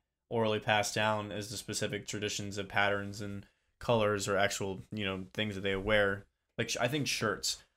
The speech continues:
obviously, like, people like, "Oh, that's a traditional headdress," or, "That's a traditional bracelet or necklace," like, there's actual specific things they have concrete evidence of, but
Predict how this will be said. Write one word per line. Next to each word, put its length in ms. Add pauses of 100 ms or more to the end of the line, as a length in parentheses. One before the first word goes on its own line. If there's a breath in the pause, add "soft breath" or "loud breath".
(120)
obviously, 260
like, 160
people 160
like, 140
"Oh, 160
that's 200
a 60
traditional 500
headdress," 640
or, 60
"That's 240
a 40
traditional 520
bracelet 460
or 60
necklace," 520
like, 200 (280)
there's 140
actual 260
specific 480
things 340
they 140
have 200
concrete 440
evidence 400
of, 200
but 240